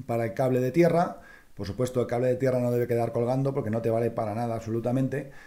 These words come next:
Así que una de dos, o no pones cable de tierra si tu tocadiscos no tiene conector, o si conectas el cable de tierra al amplificador o al preamplificador que utilices,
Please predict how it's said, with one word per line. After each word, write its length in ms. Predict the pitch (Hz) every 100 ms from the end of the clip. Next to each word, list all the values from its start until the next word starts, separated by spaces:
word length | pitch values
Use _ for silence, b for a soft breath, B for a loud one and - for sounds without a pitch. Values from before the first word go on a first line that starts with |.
| B
Así 240 | 104 101 123
que 260 | 135 135 156
una 220 | 131 127
de 100 | 120
dos, 400 | 101 98 - -
o 140 | 123
no 100 | 143
pones 240 | 143 147 135
cable 260 | 147 139
de 80 | 135
tierra 440 | 143 160 160 175 143
si 180 | -
tu 140 | 117 120
tocadiscos 500 | 120 113 135 131 123
no 140 | 123
tiene 320 | 131 127 123
conector, 600 | 123 131 131 147 151 147 B B B -
o 420 | 135 139 143 - - - - - - -
si 120 | 117
conectas 360 | 117 117 123
el 80 | 120
cable 200 | 131 127
de 100 | 127
tierra 320 | 123 135 131 131
al 220 | 127 127
amplificador 840 | 127 120 139 139 139 143 143 -
o 140 | 113 104
al 140 | 113
preamplificador 640 | 117 120 113 123 120 127
que 80 | 117
utilices, 540 | 123 131 139 131 143